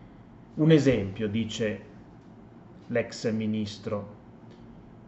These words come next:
Incontri Brunetta, ex ministro del Vaffa Facile, uno dei corridoi della Camera tra la vicenda della Santelli e la reazione sul mes, votata solo da Forza Italia due giorni prima.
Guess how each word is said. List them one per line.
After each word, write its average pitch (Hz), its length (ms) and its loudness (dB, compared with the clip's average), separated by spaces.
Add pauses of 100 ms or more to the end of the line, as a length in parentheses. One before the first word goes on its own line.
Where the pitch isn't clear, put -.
(1500)
Incontri 185 480 8
Brunetta, 175 580 4
ex 139 200 -2
ministro 147 380 0
del 131 240 0
Vaffa 143 480 0
Facile, 104 600 -6
uno 127 160 -2
dei 123 260 2
corridoi 139 800 2
della 127 260 0
Camera 104 520 -4
tra 113 160 -4
la 104 100 -2
vicenda 120 560 -2
della 113 320 0
Santelli 156 920 -2
e 127 120 -6
la 110 80 -2
reazione 117 340 -6
sul 120 220 -4
mes, 107 500 -2
votata 110 320 -4
solo 160 240 -2
da 135 120 0
Forza 110 400 -4
Italia 98 280 -6
due 104 100 -4
giorni 107 320 -4
prima. 95 400 -8